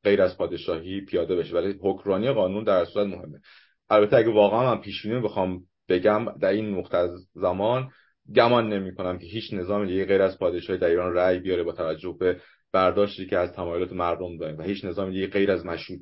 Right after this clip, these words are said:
پادشاهی مشروطه رأی بیاره و صندوق رأی بیرون بیاد. اه، نکته خاص دیگه ندارم به صحبتاتون، فقط امیدوارم که کلمه ملی شما رو نترسونه. کلمه ملی خیلی کلمه‌ای در کانتکست ایرانی خیلی کلمه‌ای هستش که باید به شما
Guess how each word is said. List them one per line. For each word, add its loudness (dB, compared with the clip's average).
پادشاهی -2
مشروطه -4
رأی 2
بیاره 4
و 2
صندوق -4
رأی 2
بیرون -12
بیاد. -18
اه، 4
نکته 4
خاص 2
دیگه -2
ندارم 4
به -2
صحبتاتون، -4
فقط -2
امیدوارم 4
که -8
کلمه -2
ملی 2
شما -2
رو 2
نترسونه. -2
کلمه -2
ملی -2
خیلی -2
کلمه‌ای -2
در 4
کانتکست -6
ایرانی 0
خیلی -8
کلمه‌ای -4
هستش -6
که -2
باید 4
به -4
شما -6